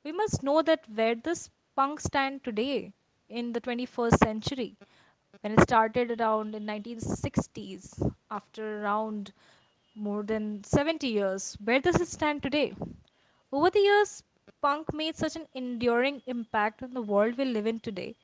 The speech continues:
th-, that there are still people that continue to classify themselves by the punk style even today. Though there may be a fewer mohawks on the streets and grungy punk makeup in nightclubs,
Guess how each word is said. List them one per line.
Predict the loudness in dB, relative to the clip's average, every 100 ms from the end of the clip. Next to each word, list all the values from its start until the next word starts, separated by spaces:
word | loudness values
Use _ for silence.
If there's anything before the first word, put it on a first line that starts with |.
| _ _ _ _ _ _ _ -10
th-, | -10 _ -4
that | -2 -2 0
there | 4 4 4
are |
still | 2 -2 -4
people | -4 -4 -2 -2
that | -4 -4
continue | -6 -4 -4 -4
to | -4
classify | 4 4 4 2 0 0
themselves | -2 -4 -8 -10
by | -6 -6
the | -6
punk | -4 -4 -4
style | 0 2 2
even | -2 -2
today. | -2 -2 -2 -8 _ _ _ _ _ _ _ _ _ _ _ -4
Though | 4 6 6
there | 4 0
may | -2
be | -2 -2
a | -2
fewer | -2 2 2 2
mohawks | 0 0 0 4 2 2 -4
on | -2
the |
streets | -2 -2 -6 -8 -4 0
and | 0 -2 -6
grungy | -4 -4 -4 -6 -8 -8 _ -4
punk | -4 -4 -6
makeup | -4 -2 -4 -4
in | -4 -2
nightclubs, | -4 -4 -4 -4 -4 -12